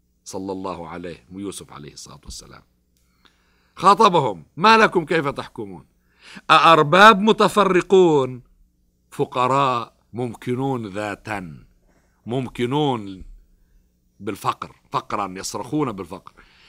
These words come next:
"خيرٌ أم الله"، مش الرب، هودي أرباب، بس هذا هو الرب الحقيقي، هو الله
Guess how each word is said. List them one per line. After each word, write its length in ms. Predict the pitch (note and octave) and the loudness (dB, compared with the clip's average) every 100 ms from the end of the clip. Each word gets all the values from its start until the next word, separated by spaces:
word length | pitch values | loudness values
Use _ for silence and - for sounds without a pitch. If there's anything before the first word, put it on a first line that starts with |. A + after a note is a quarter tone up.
| _ _ | _ _
"خيرٌ 560 | - A#2 A2 G2 G2 B2+ | -14 -8 -6 -4 -4 -6
أم 920 | D3 D3 - _ _ _ - G2 F#2 | -8 -12 -16 _ _ _ -18 -16 -14
الله"، 760 | E2+ E2 G#2+ G#2+ E2 E2+ D#2+ _ _ _ | -14 -14 -12 -12 -12 -14 -16 _ _ _
مش 140 | - F2+ | -18 -18
الرب، 300 | D#2 D#2 C#2 _ _ _ _ _ _ _ - _ _ _ _ _ _ | -16 -18 -20 _ _ _ _ _ _ _ -20 _ _ _ _ _ _
هودي 240 | G2+ F#2+ | -10 -10
أرباب، 460 | F#2 F2 F#2 D2+ _ _ _ _ _ _ _ _ _ _ _ _ _ _ E2+ | -10 -12 -12 -14 _ _ _ _ _ _ _ _ _ _ _ _ _ _ -14
بس 280 | F#2 - - | -12 -8 -2
هذا 320 | E3 C#3+ G2+ | 0 0 -6
هو 200 | E2 F2 | -6 -10
الرب 340 | E2 E2 D2 | -10 -14 -14
الحقيقي، 680 | D2+ D#2 - C#2+ C#2+ - C#2 _ _ _ _ F#2+ | -16 -18 -18 -20 -20 -20 -20 _ _ _ _ -6
هو 140 | G2+ | -4
الله 540 | G2 F#2+ G2 C3 A#2 | -4 -4 0 0 -2